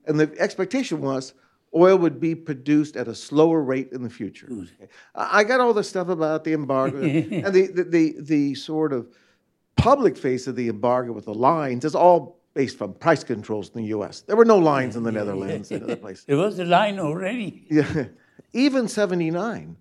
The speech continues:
Speaker 1: Seventy-nine was another shift in expectation.
Speaker 2: Yeah, yeah.
Speaker 1: Because once you see Iran and Iraq go to war, you know future
Speaker 2: Yeah.
Speaker 1: production from that part of the
Speaker 2: Yeah,
Speaker 1: world
Speaker 2: yeah.
Speaker 1: is going to be much slower in the future. So I think it's important to understand what, now the idea of the I E A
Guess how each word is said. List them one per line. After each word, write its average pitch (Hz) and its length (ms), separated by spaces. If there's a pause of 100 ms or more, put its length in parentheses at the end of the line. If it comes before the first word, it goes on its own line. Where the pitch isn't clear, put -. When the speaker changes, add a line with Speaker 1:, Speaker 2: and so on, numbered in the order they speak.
(500)
Speaker 1:
Seventy-nine 247 560
was 170 140
another 180 280
shift - 300
in 156 100
expectation. 156 720
Speaker 2:
Yeah, 139 140
yeah. 117 120 (580)
Speaker 1:
Because 175 380
once 247 320
you 180 180 (120)
see 185 220
Iran 156 300
and 139 100
Iraq 123 200
go 127 100
to 110 60
war, 117 640
you 185 260
know 208 260
future 233 380
Speaker 2:
Yeah. 160 80
Speaker 1:
production 160 340
from 143 200
that 180 220
part 151 140
of 127 40
the 120 80
Speaker 2:
Yeah, 127 80
Speaker 1:
world 196 320
Speaker 2:
yeah. 208 80
Speaker 1:
is 156 100
going 160 280
to 156 60
be 160 140
much 143 520
slower 135 420 (340)
in 123 100
the 120 80
future. 123 380
So 117 340 (340)
I - 40
think 196 120
it's 185 100
important 175 380
to 160 40
understand 131 580
what, 127 380 (420)
now 147 120
the 160 120
idea 190 280
of 156 60
the 156 100
I 147 140
E 175 140
A 147 340